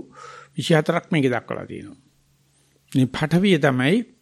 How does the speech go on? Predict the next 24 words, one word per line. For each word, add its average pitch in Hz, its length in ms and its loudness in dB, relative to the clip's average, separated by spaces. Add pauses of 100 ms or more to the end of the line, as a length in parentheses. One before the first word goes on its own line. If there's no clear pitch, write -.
(1300)
රජ 127 300 0
කෙනෙක් 165 320 2
අඳුර 139 220 -2
ගන්න 127 220 -6
තැන. 107 180 -4 (920)
රජු 127 240 0
කියන්නේ 151 260 0
භූපති. 143 560 4 (1400)
පොළොවට 135 280 2
අධිපති 131 500 2 (560)
රජුරෝ. 117 480 -4 (380)
රජුරෝ 214 460 4
උඩ 190 200 6
උඩයි 139 360 2 (1400)
ගූ 170 200 8
කොල්ලෝ 208 340 8
බිමයි 160 320 2
බිමයි. 104 300 -6 (360)
අපි 120 240 -8
ඇවිල්ලා 160 260 4
ගූ 190 200 2
කොල්ලෝ. 98 380 -4 (1160)
එයා 131 180 -2
උඩ. 135 180 2